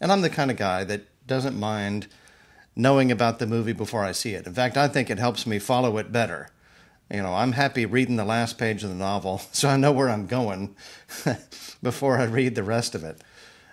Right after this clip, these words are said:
Um, but here, the interesting thing is there's not really a plot twist. In fact, um, you might say he removes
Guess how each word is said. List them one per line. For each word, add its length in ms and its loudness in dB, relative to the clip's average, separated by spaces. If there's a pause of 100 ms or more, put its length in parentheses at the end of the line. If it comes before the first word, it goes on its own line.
Um, 360 -4
but 140 0
here, 200 2
the 120 0
interesting 400 0
thing 240 2
is 200 2
there's 200 0
not 240 -2
really 400 2 (200)
a 80 -4
plot 440 -4
twist. 380 -6
In 100 -6
fact, 420 0
um, 460 -2
you 100 -2
might 200 0
say 380 4
he 160 0
removes 680 2